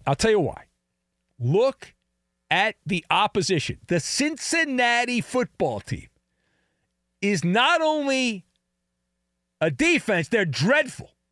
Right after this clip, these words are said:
How bad are they? In terms of total defense, they entered the, uh, the game ranked thirtieth in the N F L.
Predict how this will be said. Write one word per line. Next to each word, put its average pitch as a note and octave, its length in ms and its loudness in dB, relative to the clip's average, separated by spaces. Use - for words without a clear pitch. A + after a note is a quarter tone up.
How D4 280 2
bad C4+ 340 2
are B3 160 2
they? F3 80 -2
In F3+ 80 -4
terms B3+ 260 0
of G#3 100 -4
total C#4 320 0
defense, F3 400 0
they F#3+ 180 0
entered C4 180 0
the, G3+ 280 2
uh, D#3+ 100 -4
the D#3+ 100 0
game G3 360 0
ranked F3 220 -2
thirtieth G#3+ 640 0
in D3+ 160 2
the D#3+ 160 2
N F#3+ 140 2
F D#3+ 280 0
L. - 240 -4